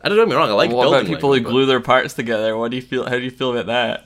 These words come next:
Speaker 1: I, I don't ca-, I do what you want with the stuff that you buy, but, like, <laughs> I'm not gonna do it. It, it feels kind of pointless. I like building Lego, but once I've done it, I'm like, okay, I,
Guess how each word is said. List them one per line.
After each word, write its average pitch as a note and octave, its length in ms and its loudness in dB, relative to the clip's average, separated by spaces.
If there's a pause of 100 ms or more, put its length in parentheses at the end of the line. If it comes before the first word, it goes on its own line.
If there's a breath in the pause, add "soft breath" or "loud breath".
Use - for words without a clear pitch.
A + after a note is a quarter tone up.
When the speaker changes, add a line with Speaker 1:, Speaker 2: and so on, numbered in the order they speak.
(160)
Speaker 1:
I, - 360 -10
I - 20 -4
don't A#2 220 -6
ca-, - 160 -12
I A2+ 140 -2
do A#2+ 240 -8
what C3 60 -2
you G#2+ 80 -4
want B2 160 -2
with F#2 140 -10
the - 80 -14
stuff - 240 -6
that - 80 -20
you F2+ 80 -10
buy, G2 300 -2
but, G2+ 240 -8
like, A#2 320 -2
<laughs> - 0 -
I'm A#2+ 200 0
not C3 120 -4
gonna F#2+ 180 -6
do F#2 140 -6
it. - 100 -10
It, G#2 300 -10
it G#2 80 -12
feels A#2 240 -10
kind G#2+ 160 -8
of G2 120 -12 (180)
pointless. G2 460 -12
I C3 120 0
like D3+ 220 -4
building A#2+ 300 -6
Lego, F#2 460 -6 (160)
but F#2 260 -8 (540)
once C3 240 -4
I've F2+ 140 -8
done A#2+ 160 -2
it, C#2 60 -6
I'm F2+ 100 -8
like, E2+ 120 -8
okay, F2+ 280 -6
I, F2+ 200 -10